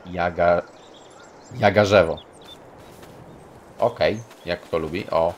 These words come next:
witam panów bardzo serdecznie. Panowie, to wszyscy prawie że w jedną stronę patrzycie.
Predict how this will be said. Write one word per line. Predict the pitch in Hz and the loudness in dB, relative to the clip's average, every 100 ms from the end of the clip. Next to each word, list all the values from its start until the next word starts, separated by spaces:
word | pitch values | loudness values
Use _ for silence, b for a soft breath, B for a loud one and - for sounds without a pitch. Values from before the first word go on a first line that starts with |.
| - | -12
witam | 101 95 | -6 -2
panów | 92 90 90 | 0 -2 -2
bardzo | 90 85 85 | -2 -2 -2
serdecznie. | 87 80 85 - 131 147 - - - - - | -2 0 -4 -4 -10 -12 -18 -20 -20 -20 -12
Panowie, | 87 95 95 | -6 -2 -2
to | 87 85 - - | -2 -6 -10 -18
wszyscy | - 95 - | -14 -10 -10
prawie | 87 92 90 87 | -8 -2 -2 -2
że | 87 | -6
w | |
jedną | 92 90 | -6 -8
stronę | - 98 95 | -6 -4 -2
patrzycie. | 90 - - 113 | -4 -6 -10 -10